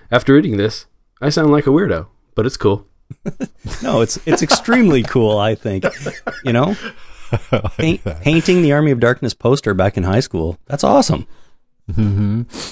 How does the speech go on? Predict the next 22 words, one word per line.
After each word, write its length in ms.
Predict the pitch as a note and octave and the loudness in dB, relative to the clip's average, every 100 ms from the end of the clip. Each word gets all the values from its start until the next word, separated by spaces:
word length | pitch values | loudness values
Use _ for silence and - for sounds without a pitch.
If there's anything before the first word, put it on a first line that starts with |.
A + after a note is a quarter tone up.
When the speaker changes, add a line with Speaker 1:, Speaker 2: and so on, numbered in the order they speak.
| - - | -14 -6
Speaker 1:
Yeah. 200 | - A#2 | 2 2
Speaker 3:
Super 220 | D3 G#2 G2 | 2 -2 -2
cool. 220 | F2 E2+ | -2 0
Speaker 2:
Very 240 | G#2 C#3 | 0 0
cool. 300 | - - E2 - - - - - - _ - | -2 -6 -8 -10 -18 -20 -20 -20 -20 _ -2
All 140 | A2+ | 2
right. 240 | F#2 F2 - | 2 -2 -2
Tina 320 | D#3 D3+ C#3 | 2 4 4
Carreri 760 | - A#2+ B2 D3 F3 G#3 G#3+ - _ _ | 2 4 4 4 2 0 -2 -6 _ _
writes, 440 | D3 D#3 D3+ - - _ | 0 0 0 -6 -10 _
"I 400 | A#2 B2+ D3+ C#3 - | -2 2 2 0 -2
don't 340 | A#2+ A#2 B2 | 0 2 2
know 240 | - G#2 A2 | 0 0 2
what 240 | G2+ - | 2 0
makes 240 | G2 F#2+ - | -4 -6 -6
me 100 | F#2+ | -6
sadder, 500 | - F2 F2 E2 - _ _ _ | 0 0 0 -4 -10 _ _ _
the 60 | |
T 180 | - B2 | -2 2
V 140 | C3 B2+ | 2 2
show 280 | - B2 | 4 2
ending 480 | B2+ A#2+ A#2 B2 B2 | 4 4 4 4 2